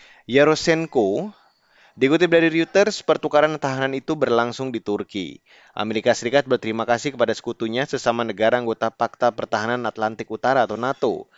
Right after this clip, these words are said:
Saat ini, hubungan Amerika dan Rusia jatuh ke titik terendah sejak Perang Dingin. Kondisi itu diperburuk dengan invasi Moskow ke Ukraina.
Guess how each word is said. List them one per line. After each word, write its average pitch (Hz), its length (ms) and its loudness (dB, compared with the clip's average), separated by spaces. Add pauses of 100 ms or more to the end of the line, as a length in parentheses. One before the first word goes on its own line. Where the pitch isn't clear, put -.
(300)
Saat 127 320 0
ini, 170 240 0
hubungan 135 320 -2
Amerika 123 400 0
dan 117 160 0
Rusia 123 400 0
jatuh 123 340 2
ke 123 140 -6
titik 117 160 -8
terendah 110 400 0
sejak 120 320 -4
Perang 117 320 0
Dingin. 107 480 -6 (320)
Kondisi 110 400 -2
itu 135 80 -4
diperburuk 120 560 -2
dengan 113 240 -2
invasi 120 480 -2
Moskow 156 560 -2
ke 139 160 2
Ukraina. 101 640 -2